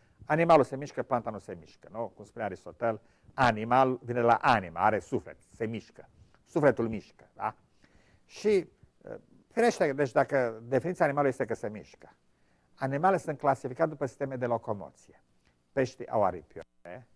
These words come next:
păsările au aripi și animalele terestre se tărăsc sau umblă pe patru picioare sau umblă pe două picioare, cum este omul. Și atunci ce observă, uh, uh, înțeleptul antic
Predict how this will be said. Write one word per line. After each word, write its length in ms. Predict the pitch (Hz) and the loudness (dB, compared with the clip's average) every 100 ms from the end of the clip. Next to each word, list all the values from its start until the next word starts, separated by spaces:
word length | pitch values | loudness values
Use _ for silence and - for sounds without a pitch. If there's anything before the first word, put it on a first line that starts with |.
| _ _ _ - | _ _ _ -4
păsările 520 | 117 - 101 101 - | -4 -2 -6 -4 -2
au 160 | 101 | -2
aripi 640 | 87 80 78 82 - _ _ _ _ _ _ _ _ | -2 -4 -12 -18 -20 _ _ _ _ _ _ _ _
și 580 | - - 117 110 98 - - | -20 -8 -6 -6 -8 -12 -8
animalele 540 | 110 101 110 117 107 | -8 -6 0 0 0
terestre 460 | 95 98 110 - 92 | -2 -4 -4 -6 -16
se 180 | - | -12
tărăsc 380 | 85 90 90 113 | -12 -12 -10 -10
sau 200 | - 92 | -4 -4
umblă 200 | 101 92 | -4 -10
pe 120 | 80 | -16
patru 340 | 80 98 87 87 | -8 -6 -6 -10
picioare 520 | 78 - 117 131 127 _ _ _ | -20 -6 -4 -2 -4 _ _ _
sau 400 | - 147 131 143 | 2 6 8 6
umblă 160 | 120 | 2
pe 140 | 98 95 | 0 0
două 140 | 95 | -2
picioare, 360 | 80 - 95 85 | -2 -4 -4 -4
cum 160 | - | -12
este 280 | 85 - 131 | -18 -10 -8
omul. 480 | - 147 76 69 _ _ _ _ _ _ | 2 4 4 -4 _ _ _ _ _ _
Și 100 | - | -14
atunci 360 | 143 247 240 185 | -8 -2 2 2
ce 100 | 190 | 4
observă, 720 | 160 - 233 196 160 127 95 _ - | 2 4 4 8 8 6 2 _ -6
uh, 320 | 139 110 104 92 - _ _ _ _ _ _ _ _ _ _ _ _ _ _ _ _ | 2 4 4 0 -4 _ _ _ _ _ _ _ _ _ _ _ _ _ _ _ _
uh, 220 | - 98 87 _ _ _ _ _ _ _ _ | -12 -10 -12 _ _ _ _ _ _ _ _
înțeleptul 640 | 135 123 175 185 - 117 - | -16 -2 4 4 2 -8 -4
antic 640 | 202 165 - 92 _ | -4 -4 -10 -20 _